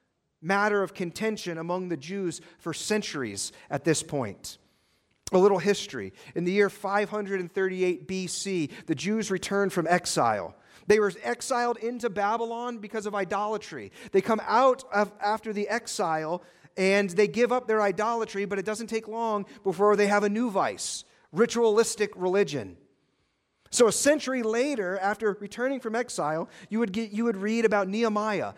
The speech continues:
and his rebuilding of the walls of Jerusalem. During the time of Nehemiah, there's also a prophetic book that is written, Malachi. It is your last book in the Old Testament. And so Malachi is a contemporary with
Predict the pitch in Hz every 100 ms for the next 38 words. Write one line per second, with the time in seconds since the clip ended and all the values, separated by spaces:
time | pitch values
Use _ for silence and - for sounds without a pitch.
0 | - 180 202 175 180 226 180 233 240 226
1 | 185 180 185 190 160 90 - - - -
2 | _ _ 190 160 180 180 202 - 135 104
3 | 92 - _ _ _ _ _ - - -
4 | 202 233 233 226 277 277 214 226 233 196
5 | 202 196 151 139 - - - 202 202 220
6 | 220 220 214 - 208 240 240 156 165 196
7 | - 185 170 160 160 147 165 - - 208
8 | 220 226 220 131 98 107 - _ - 202
9 | 190 202 202 220 247 - 160 202 185 175
10 | - - - 196 202 214 202 196 190 214
11 | 208 - 156 117 254 196 196 214 190 196
12 | 226 269 240 208 202 196 165 165 170 233
13 | 233 208 202 202 180 175